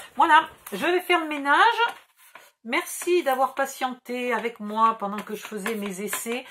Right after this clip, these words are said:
Et surtout, si vous savez faire, si vous avez des conseils, est-ce qu'il faut faire des allers-retours ? Euh, est-ce que ma pâte avait l'air trop épaisse, trop collante ? Euh,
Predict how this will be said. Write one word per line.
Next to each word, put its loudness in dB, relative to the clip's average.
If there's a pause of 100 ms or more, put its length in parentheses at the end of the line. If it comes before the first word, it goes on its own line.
(240)
Et -2
surtout, 0
si -6
vous -10
savez 0
faire, -2
si -14
vous -8
avez -2
des -6
conseils, -2
est-ce -6
qu'il -16
faut -12
faire -4
des -4
allers-retours ? 2 (540)
Euh, -2
est-ce 0
que -4
ma 2
pâte 2
avait -2
l'air -2
trop -10
épaisse, -2
trop -4
collante ? 6
Euh, -4